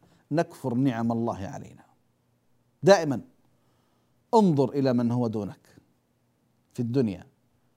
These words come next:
لا تنظر إلى من هو فوقك، فإنه أجدر ألا تزدر نعمة الله سبحانه وتعالى.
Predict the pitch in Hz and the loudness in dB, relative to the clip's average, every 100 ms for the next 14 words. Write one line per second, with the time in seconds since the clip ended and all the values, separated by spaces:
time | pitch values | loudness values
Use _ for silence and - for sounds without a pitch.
0 | _ _ _ _ _ 160 220 214 180 156 | _ _ _ _ _ 2 4 4 2 2
1 | 143 139 135 113 110 - 104 _ _ _ | 2 2 0 -2 -6 -8 -20 _ _ _
2 | _ _ _ _ _ _ _ _ _ _ | _ _ _ _ _ _ _ _ _ _
3 | _ - 165 160 147 131 123 - _ _ | _ -8 -2 0 0 0 -4 -10 _ _
4 | _ - 170 127 131 - - _ _ _ | _ 4 4 2 -8 -10 -14 _ _ _
5 | 160 139 127 113 113 113 110 110 107 104 | 2 4 4 0 -4 -2 -2 -2 -4 -6
6 | - 101 104 - 92 - - 82 85 - | -8 -8 -8 -8 -12 -16 -16 -16 -16 -16
7 | - - | -18 -18